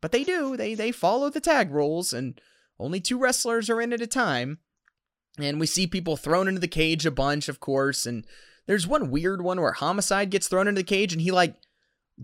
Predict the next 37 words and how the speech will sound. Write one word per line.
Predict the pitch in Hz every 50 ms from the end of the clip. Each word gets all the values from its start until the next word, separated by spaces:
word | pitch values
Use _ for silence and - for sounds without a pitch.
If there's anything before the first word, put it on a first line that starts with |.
| - _
grabs | - - 120 110 117 120 135 131 127 202 196 180 175
the | 196 190
cage | - - 160 143 143 175 196 208 175 165 - - - - - _ _ _ _ _ _ _ _ _ _ _ _ _ -
almost | 143 160 185 196 190 170 -
like | 170 175 175 -
he's | 185 170 -
gonna | - 180 165 139
climb | - - - - - - 127 127 127 147 185 214 247
it | 269 285 262 - _ _ _ _ _ _ -
and, | 139 147 151
like, | 151 147 -
holds | - - 147 165 208 202 -
it | 247 208 -
for | - 226
a |
second | - - 247 226 - 247 180
and | 139 131 123
then, | 139 170
like, | 208 208 220 220
falls. | - - 233 233 240 254 285 269 262 - - - _ _ _ - _ _ _ _ _ _
You're | - 160 165
like, | 165 170 170 - _ -
"I | 92 143 165 208
don't, | 220 214 - - _ _ _ _
I | - 131 151
don't | 190 208
know | 196 190
what | 180 185 185
he | 185
was | 185 170 160 143
doing | 143 175 185 175 156 143
there." | 147 180 175 127 113 110 - - - - - _ _ _ _ -
But, | - 123 135 139 139 135 131 131
uh, | 131 127 120 113 110 107 87 - - _ _ _ _ _ _ _ -
L | - 196 220 220
A | 214 208
X | 208 208 208 - - - - -